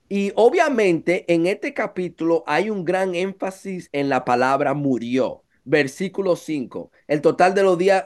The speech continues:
que Adán vio fue novecientos treinta años y murió. Ah, versículo ocho. Ah, el total de Seth fueron novecientos doce años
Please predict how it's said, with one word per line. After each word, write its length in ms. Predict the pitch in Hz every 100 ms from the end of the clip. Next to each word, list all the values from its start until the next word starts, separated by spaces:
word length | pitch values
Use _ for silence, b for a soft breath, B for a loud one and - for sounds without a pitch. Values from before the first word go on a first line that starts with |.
| -
que 120 | -
Adán 440 | 156 151 160 165 139
vio 440 | 151 170 269 - _ _ _
fue 460 | - 175 180 208 -
novecientos 640 | 143 147 139 160 - 185
treinta 520 | 151 151 143 135 147
años 380 | 196 214 226 240 - b -
y 340 | 180 202 214
murió. 720 | 160 151 135 131 147 123 82 _ b
Ah, 320 | - 143 139 143
versículo 720 | 151 143 - 185 185 175 156 165
ocho. 560 | 180 170 - 127 85 b b
Ah, 260 | - 143 143
el 120 | 147
total 420 | 151 147 165 185
de 100 | 175
Seth 240 | 156 185 180
fueron 380 | 175 180 180 170
novecientos 600 | 156 139 160 160 156 147
doce 320 | 156 160 156
años 520 | 165 185 185 190 185